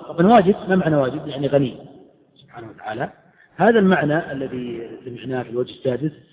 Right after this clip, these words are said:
جاء ما يوضحه في موضع آخر. يقول رحمه الله: "هو سبحانه وتعالى هو الذي ابتدأك بخلقك." نعم، فالله تعالى هو الذي ابتدأ بخلقك، والإنعام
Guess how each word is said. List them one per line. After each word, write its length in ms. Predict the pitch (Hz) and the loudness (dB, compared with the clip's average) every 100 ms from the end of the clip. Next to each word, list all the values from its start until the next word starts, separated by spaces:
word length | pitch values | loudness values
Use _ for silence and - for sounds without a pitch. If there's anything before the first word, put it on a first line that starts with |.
| _ _ | _ _
جاء 220 | 180 214 | 4 6
ما 120 | 185 160 | 8 8
يوضحه 640 | 143 156 - 135 131 165 - - - - - - | 8 6 4 4 4 2 -2 -12 -16 -16 -18 -4
في 60 | 135 | 0
موضع 480 | 147 123 123 127 | 2 2 -2 -2
آخر. 320 | 123 127 143 - - - _ _ - | -2 -4 -10 -14 -20 -20 _ _ -12
يقول 240 | - 170 | -2 0
رحمه 300 | 135 131 113 | 2 0 -4
الله: 400 | 120 123 131 120 - - - - _ _ _ - | 0 2 2 0 -10 -20 -20 -20 _ _ _ 6
"هو 120 | 202 | 8
سبحانه 540 | 190 160 180 196 170 | 6 2 2 4 6
وتعالى 800 | 160 147 143 175 180 185 202 - - - - - - - - | 4 4 2 4 4 4 2 -2 -12 -16 -16 -20 -18 -20 -8
هو 180 | 143 180 | 4 6
الذي 680 | 160 151 147 170 180 - - - - 151 - - - - - | 8 6 6 4 2 -2 -12 -12 -6 -6 -8 -18 -20 -20 0
ابتدأك 480 | 170 170 165 165 - | 4 6 6 2 0
بخلقك." 840 | 131 127 156 - 127 113 - - - - - - _ _ _ _ 104 | -2 0 -2 -2 -4 -4 -8 -18 -20 -20 -20 -20 _ _ _ _ -14
نعم، 100 | 95 | -6
فالله 200 | 147 135 | -2 2
تعالى 140 | 147 | 4
هو 60 | 147 | 4
الذي 160 | 131 | 4
ابتدأ 480 | 123 151 143 143 - - - - - - - _ | 2 2 4 4 0 -6 -16 -20 -20 -20 -20 _
بخلقك، 320 | 117 123 110 - - _ _ - | -6 -4 -6 -10 -20 _ _ -4
والإنعام 640 | 139 139 131 185 175 175 | -2 -2 2 6 6 4